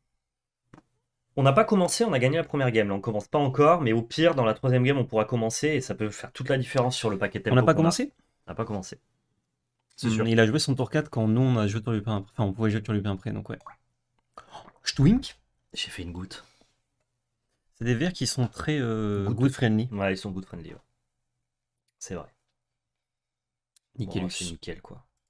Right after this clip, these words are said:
Speaker 1: Mec, il est trop bien, notre deck. Je suis trop content.
Speaker 2: Oh, il est solide. Je peux le Terramande, là, hein.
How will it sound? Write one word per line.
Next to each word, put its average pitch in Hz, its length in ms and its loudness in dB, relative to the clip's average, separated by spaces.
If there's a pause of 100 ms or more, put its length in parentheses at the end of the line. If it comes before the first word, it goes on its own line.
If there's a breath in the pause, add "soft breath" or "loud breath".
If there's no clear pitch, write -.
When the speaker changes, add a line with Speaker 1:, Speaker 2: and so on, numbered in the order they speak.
(580)
Speaker 1:
Mec, 180 240 -2
il 95 80 -4
est 92 80 -4
trop - 140 -4
bien, 320 140 0
notre 90 160 -4
deck. 85 360 -8
Je - 80 -20
suis - 80 -20
trop 135 160 -6
content. 127 340 -8 (160)
Speaker 2:
Oh, 113 100 -10
il - 100 -10
est 117 100 -12
solide. - 640 -10 (1000)
Je - 60 -20
peux 110 60 -4
le 95 60 -6
Terramande, 107 300 -2
là, 92 80 -4
hein. 127 100 -10